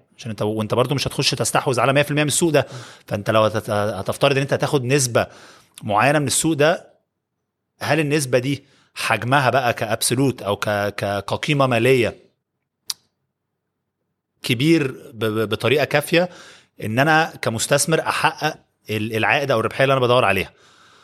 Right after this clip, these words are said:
آه، والسوق ده برضو بتبص على مين فيه،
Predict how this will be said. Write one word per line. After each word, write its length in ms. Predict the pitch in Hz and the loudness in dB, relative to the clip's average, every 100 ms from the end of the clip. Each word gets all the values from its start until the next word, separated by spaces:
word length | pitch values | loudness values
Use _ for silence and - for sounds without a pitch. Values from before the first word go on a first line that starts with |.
| _ _ _ _ | _ _ _ _
آه، 320 | 107 104 104 | -2 2 2
والسوق 420 | 107 117 - 156 165 | 0 -2 0 0 2
ده 300 | 139 156 165 | 2 2 2
برضو 340 | 131 147 147 | 0 0 -4
بتبص 420 | 117 110 156 - | -6 -4 -2 0
على 400 | 120 143 151 - _ - | 2 2 2 0 _ -12
مين 420 | 113 117 131 156 | -12 -4 -2 -2
فيه، 320 | - 147 98 | -2 -4 -4